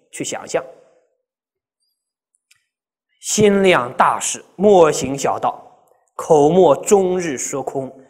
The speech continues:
心中不修此心。那我们呢，来找一个下手处。这个下手处啊，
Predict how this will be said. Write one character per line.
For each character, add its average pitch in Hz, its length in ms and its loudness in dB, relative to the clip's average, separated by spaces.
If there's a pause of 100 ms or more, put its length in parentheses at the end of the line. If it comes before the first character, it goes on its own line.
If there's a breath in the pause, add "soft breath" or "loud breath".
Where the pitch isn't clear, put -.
(140 soft breath)
心 147 400 -6
中 117 260 -8 (220)
不 269 100 0
修 101 300 -6
此 - 220 -12
心。 - 200 -20 (1500)
那 151 140 -2
我 131 160 0
们 175 160 0
呢， 185 220 0 (300)
来 143 120 -2
找 131 300 0
一 139 80 -4
个 151 240 -2
下 151 340 2
手 - 240 -8
处。 - 220 -12 (1800)
这 147 100 -10
个 160 60 -6
下 180 240 2
手 123 160 -4
处 196 260 -2
啊， 131 140 -4